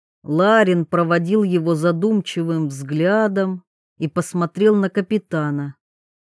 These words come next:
«Что-то случилось?» «Э, пока ничего особенного,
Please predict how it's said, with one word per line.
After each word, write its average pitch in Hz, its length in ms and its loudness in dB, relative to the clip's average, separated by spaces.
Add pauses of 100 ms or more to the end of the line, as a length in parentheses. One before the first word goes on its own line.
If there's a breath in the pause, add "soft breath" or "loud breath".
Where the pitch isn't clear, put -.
(140)
«Что-то 160 500 -2
случилось?» 180 1040 -4 (640)
«Э, 147 360 0
пока 180 360 0
ничего 180 480 0
особенного, 151 840 -2